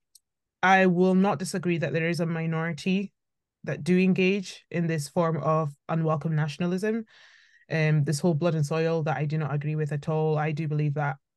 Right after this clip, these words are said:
uh, it should be inclusive, Scottish independence, and we are inclusive of anyone who wants to come into Scotland and chooses to make coun-,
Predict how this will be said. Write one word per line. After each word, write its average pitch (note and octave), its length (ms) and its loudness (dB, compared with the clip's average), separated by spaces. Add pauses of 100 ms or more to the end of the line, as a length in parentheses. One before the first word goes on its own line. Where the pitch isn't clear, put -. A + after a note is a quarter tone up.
(100)
uh, D3 680 2 (560)
it D3+ 160 -4
should E3+ 160 0
be E3 120 2
inclusive, F3 600 2 (400)
Scottish D#3+ 340 -4
independence, F3+ 760 0 (560)
and D3+ 640 2 (400)
we F3 180 4
are F3 120 4
inclusive D3+ 440 -2
of D3 140 -4
anyone E3 440 2
who D#3+ 200 2
wants E3+ 280 -4
to F3+ 100 -12
come E3 180 -2
into D3 160 -4
Scotland D3 560 0
and D3 340 2 (380)
chooses F3 360 -4
to D#3 100 -4
make C#3+ 160 -2
coun-, D3 200 -4